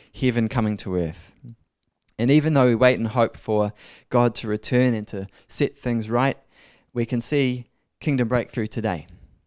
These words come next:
We can see a glimpse of the end, that end that we hope for, which has already begun.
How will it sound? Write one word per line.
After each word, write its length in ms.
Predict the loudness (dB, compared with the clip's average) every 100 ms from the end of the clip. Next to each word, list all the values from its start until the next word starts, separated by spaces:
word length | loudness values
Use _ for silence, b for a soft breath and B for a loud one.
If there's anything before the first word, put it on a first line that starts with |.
| _ _ _ _ _ _ _ _ _ _ _ _ _ _ _ _ -20 _ _ _
We 80 | -8
can 160 | -4 -6
see 300 | -2 0 2
a 60 |
glimpse 440 | 0 -2 -4 -6 -6
of 400 | -6 -8 -16 -20 b b b b
the 240 | -6 -2
end, 480 | 2 2 2 -2 -8 -18 -20 _ _ _ -8
that 180 | -8 -6
end 240 | -6 -4
that 140 | -4 -4
we 200 | -4 -4
hope 320 | -2 -2 -2
for, 220 | -8 -6
which 200 | -6 -6
has 280 | -6 -6 -8
already 320 | -4 -2 -2 -2
begun. 500 | -4 -4 -4 -8